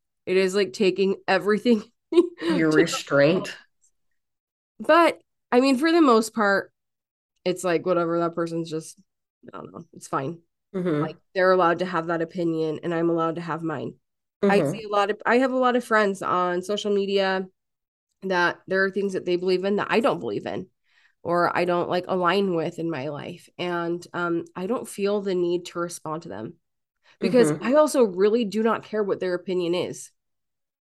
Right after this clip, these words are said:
Speaker 2: Yeah.
Speaker 1: Like, the people's opinions that I care about are the people that are closest to me.
Speaker 2: Like me.
Speaker 1: Like you.
Speaker 2: <laughs> Okay, then you'll love my opinion on this then.
Speaker 1: Okay.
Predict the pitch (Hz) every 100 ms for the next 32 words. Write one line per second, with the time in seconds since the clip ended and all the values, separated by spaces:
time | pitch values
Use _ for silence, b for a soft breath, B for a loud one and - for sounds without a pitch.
0 | _ _ - 185 143 165 - _ 214 196
1 | 214 - 247 269 233 214 220 208 220 233
2 | 196 180 165 - 175 190 240 269 - 196
3 | 180 185 180 156 139 117 - - - -
4 | - - - 57 - _ _ _ _ _
5 | _ _ _ - 160 156 160 165 147 -
6 | _ _ _ _ - 78 - 90 - _
7 | _ _ _ _ 277 254 - B B B
8 | B 214 262 226 190 190 208 202 196 180
9 | 185 170 - 175 165 147 147 156 - -
10 | 73 - 185 _ _ 180 180 180